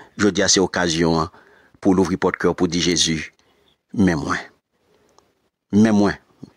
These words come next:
l'ouvrir porte cœur pour entrer, et pour venir contrôler, pour prendre contrôle la vie, moi mettre tout, l'esprit, l'âme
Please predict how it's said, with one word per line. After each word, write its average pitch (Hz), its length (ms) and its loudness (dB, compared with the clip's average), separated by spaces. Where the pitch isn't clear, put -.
l'ouvrir 104 300 2
porte 101 180 -2
cœur 107 160 0
pour 101 180 2
entrer, - 340 0
et 92 80 -2
pour 95 140 -2
venir 95 180 2
contrôler, 90 480 0
pour 110 100 0
prendre 120 320 0
contrôle 107 360 0
la 95 180 0
vie, 98 180 -2
moi 104 240 4
mettre 98 180 0
tout, 92 220 -6
l'esprit, 98 400 0
l'âme 95 280 2